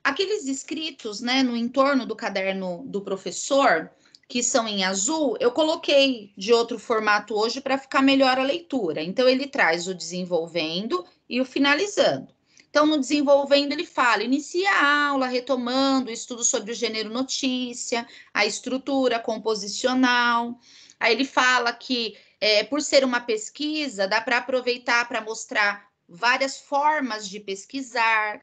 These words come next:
dá pra falar até de hiperlink, se você utilizar, né, textos da internet,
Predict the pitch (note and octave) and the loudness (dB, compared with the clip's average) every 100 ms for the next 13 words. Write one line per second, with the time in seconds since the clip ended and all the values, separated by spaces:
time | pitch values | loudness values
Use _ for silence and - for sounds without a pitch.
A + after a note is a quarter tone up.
0 | _ - G#3 A3 G#3+ - G#3 G#3 G3+ G#3 | _ -2 -2 0 -6 -4 -2 0 0 0
1 | G3+ - G3 G3 A#3+ G3 A3 G#3 - A#3+ | -4 -8 -10 -6 -6 -6 -10 -8 -4 -2
2 | B3+ B3 A#3+ B3+ A3 - G3+ G3 F3+ - | -2 -6 -6 -8 -10 -10 -10 -8 -8 -8
3 | F#3 F#3 G#3 G#3 F#3 F#3 F#3 - F#3 F3 | -8 -2 -2 0 -2 -4 -6 -6 -8 -6
4 | E3+ F3 A#3 C4 A#3 A3+ A3 G#3+ G#3+ - | -6 -2 0 2 4 2 0 -4 -6 -8
5 | A#3 A3 | -6 -8